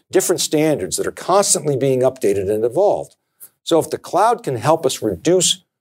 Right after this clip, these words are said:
tooling creep and simplify and automate at scale, as the network continues to expand, like the universe, we can keep up with the adversaries. They're never gonna get ahead of them. So look, I know this topic is a bit off our normal swim lane, but we think it, this is so important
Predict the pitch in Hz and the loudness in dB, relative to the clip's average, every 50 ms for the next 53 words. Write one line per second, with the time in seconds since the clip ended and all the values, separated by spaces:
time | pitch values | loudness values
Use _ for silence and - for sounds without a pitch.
0 | _ _ - - - 185 214 247 233 170 107 90 90 92 95 98 - _ _ _ | _ _ -16 -8 -2 0 2 2 4 2 2 0 -2 -4 -8 -10 -14 _ _ _
1 | - - - - 98 85 76 87 127 - - - _ _ _ _ _ _ _ - | -10 -8 -6 -2 -2 -2 -2 -2 -4 -6 -10 -18 _ _ _ _ _ _ _ -10
2 | 110 113 - - - - - 190 226 240 233 - 196 - - 127 104 87 87 95 | -4 0 2 2 4 4 4 4 2 2 0 -2 -2 0 0 0 0 0 0 -2
3 | 87 92 117 156 202 233 202 147 117 104 98 - - - - 92 - - - - | -2 0 0 2 2 2 2 0 0 0 -2 -2 -4 -4 -4 -2 0 0 0 2
4 | 196 220 233 190 - 92 98 107 - - _ _ _ _ _ - - - _ _ | 2 2 2 2 2 0 -2 -4 -6 -10 _ _ _ _ _ -20 -20 -20 _ _
5 | - 107 101 117 117 131 151 160 - - 180 - 139 120 - 156 143 127 117 - | -4 -2 0 0 0 0 0 0 0 0 -2 -2 -2 -2 0 0 0 0 0 0
6 | 120 110 101 - - - 208 220 190 170 175 151 90 95 107 104 - 110 110 143 | 0 0 0 -2 -2 0 0 2 2 0 -2 -2 -2 -2 -2 -2 -4 -4 -2 0
7 | 202 214 151 120 120 120 127 - - - _ _ _ _ _ _ _ _ _ _ | 0 0 0 0 0 0 -2 -4 -8 -14 _ _ _ _ _ _ _ _ _ _
8 | - 120 151 147 160 127 - - 151 143 - 185 180 151 - - - _ _ _ | 0 0 2 2 0 -2 -2 -2 -2 0 2 2 2 2 0 -2 -10 _ _ _
9 | _ _ _ _ _ - 120 120 127 139 156 160 147 117 101 90 - 85 67 69 | _ _ _ _ _ -10 -6 -2 0 2 2 2 0 -2 -4 -4 -2 -2 -2 -4
10 | 76 - - 107 113 135 151 147 143 123 123 120 117 120 123 123 117 139 143 131 | -6 -6 -6 -4 -2 -2 0 2 2 2 2 0 0 2 2 2 2 2 2 2
11 | 123 85 76 69 - - _ _ _ _ _ - - - - - 139 143 170 147 | 2 0 -4 -6 -12 -16 _ _ _ _ _ -20 -20 -10 -4 0 2 2 4 2
12 | 104 - - _ 107 113 127 147 185 220 233 226 180 - - 165 156 143 151 120 | 2 -2 -8 _ -4 -2 0 2 2 2 2 2 0 -2 0 0 0 0 -2 -4
13 | 107 104 117 95 113 131 127 120 113 - 110 104 104 113 113 110 95 95 - - | -4 -4 -4 0 0 2 2 2 0 0 -2 -2 0 0 0 0 0 -2 0 0
14 | 151 165 151 101 82 78 76 78 85 - 120 - 139 135 127 135 185 202 190 165 | 2 2 2 2 0 -2 -4 -6 -6 -6 -6 -6 -4 -6 -4 -2 -2 -2 -2 -4
15 | 131 - - 143 - - 113 - - - - 196 208 220 233 208 165 - - - | -6 -2 0 0 2 2 2 2 2 2 2 2 2 4 2 0 -2 -4 -2 0
16 | 170 165 156 - 92 85 - - | 2 2 2 0 -4 -12 -14 -16